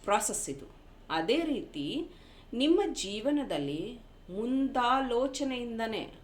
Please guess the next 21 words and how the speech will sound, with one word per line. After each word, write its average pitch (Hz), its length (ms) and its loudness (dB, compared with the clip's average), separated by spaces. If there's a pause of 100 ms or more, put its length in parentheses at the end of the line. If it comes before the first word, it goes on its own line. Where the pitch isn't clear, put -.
ಅಡ್ವಾನ್ಸ್ 233 640 0
ಆಗಿನೇ 214 300 -4
ನಾನು 208 220 -4
ಕ್ರಿಸ್ಟಲ್ನ 190 460 -6
ಲಾಂಚ್ 165 460 -4
ಮಾಡ್ತೀನಿ. 156 480 -8 (960)
ಇವಾಗ 175 340 0 (160)
ಗುರುಬಲ 226 420 2 (280)
ಅಂದ್ರೆ 170 480 0
ಲಾಸ್ಟ್ 170 420 0
ಇಯರ್, 220 300 -2
ಆ, 165 180 0
ಗುರು 180 640 -4
ವಕ್ರಿಯ 208 440 -2
ಆಗಿರೋದ್ರಿಂದ 175 680 -4 (520)
ಗುರು 214 440 -2 (260)
ಬಲ 180 200 0
ಬ್ರಾಸ್ಲೆಟ್ 156 500 -4
ಕೊಟ್ಟಿದ್ದೆ, 151 720 -8 (440)
ಆಮೇಲೆ 170 640 0 (680)
ಕರ್ಮ 196 220 0